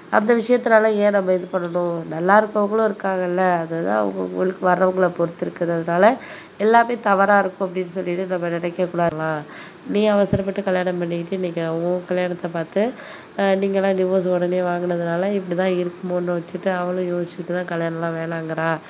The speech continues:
எல்லாத்துக்கும் நீ தான் வந்து கார்த்திக் காரணம் அப்படின்னு சொல்லிட்டு இருந்தோன்னே,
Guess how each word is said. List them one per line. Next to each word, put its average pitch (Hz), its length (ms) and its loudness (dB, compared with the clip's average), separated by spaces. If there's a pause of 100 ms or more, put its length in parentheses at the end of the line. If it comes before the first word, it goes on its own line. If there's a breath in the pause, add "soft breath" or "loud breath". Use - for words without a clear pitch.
(300 loud breath)
எல்லாத்துக்கும் 196 640 2
நீ 185 240 0
தான் 190 220 0
வந்து 170 680 -2
கார்த்திக் 165 360 -6
காரணம் 156 360 -4
அப்படின்னு 156 280 -6
சொல்லிட்டு 156 420 -6
இருந்தோன்னே, 160 640 -2